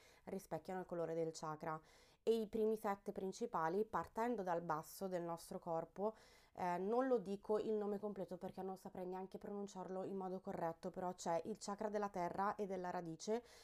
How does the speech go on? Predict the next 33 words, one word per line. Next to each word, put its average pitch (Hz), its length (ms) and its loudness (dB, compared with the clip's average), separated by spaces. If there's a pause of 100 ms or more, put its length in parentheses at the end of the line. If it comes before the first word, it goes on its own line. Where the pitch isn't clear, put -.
(140)
che 233 120 4
è 202 200 6
quello 214 320 6
di 208 120 -2
colore 190 340 0
rosso. 202 600 0 (720)
C'è 226 300 4
il 220 200 0
chakra 220 340 0
dell'acqua 208 800 4
o 208 160 4
quello 202 260 4
sacrale, 196 640 0
che - 140 0
è 196 200 6
esattamente 226 840 2
sotto 196 440 0
l'ombelico 202 840 4
ed 220 160 0
è 214 80 2
di 226 100 2
colore 202 320 0
arancione. 196 840 -2 (920)
Poi 240 280 8
c'è 202 320 4
il 226 160 2
chakra 226 280 0
del 214 160 4
fuoco 190 420 2
o 214 220 2
del 190 200 0
plesso 196 380 -2
solare, 190 640 4